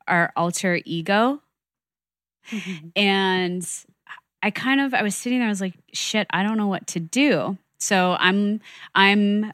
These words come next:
Speaker 1: you know, up in the woods. I have my yoga pants with me. And anytime I would go to shaman school, I was always very dressed down. I was in yoga pants, my bare feet, very, very different from how anyone would ever see me in my New York life.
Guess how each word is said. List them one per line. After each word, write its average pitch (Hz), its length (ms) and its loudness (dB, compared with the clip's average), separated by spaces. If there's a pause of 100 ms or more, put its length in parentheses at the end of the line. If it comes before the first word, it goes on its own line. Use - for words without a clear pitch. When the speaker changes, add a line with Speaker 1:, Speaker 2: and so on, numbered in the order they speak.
Speaker 1:
you 214 120 -4
know, 185 200 2
up 190 260 0
in 220 80 4
the 214 100 2
woods. 175 440 0
I 170 140 4
have 165 680 0 (100)
my 175 160 -2
yoga 170 380 0
pants 175 540 0
with 165 300 -4
me. 160 680 0 (420)
And 180 280 4
anytime 262 400 2
I 294 80 2
would 214 160 -2
go 175 320 -2 (260)
to 190 80 -6
shaman 262 400 4
school, 185 360 0
I 175 100 4
was 175 180 -2
always 175 360 -2
very 165 640 -2
dressed 160 380 -6
down. 254 240 0
I 170 60 -2
was 160 160 -4
in 160 140 -2
yoga 165 240 -6
pants, 160 340 -6
my 156 140 -4
bare 151 260 -4
feet, 156 380 -6
very, 156 280 -2
very 156 240 -4
different 156 400 -8
from 151 680 -2
how 151 260 -4
anyone 151 360 -4
would 151 100 -8
ever 147 160 -8
see 151 260 -4
me 147 140 -4
in 147 100 -4
my 147 120 -6
New 147 160 -6
York 139 300 -12
life. 220 480 2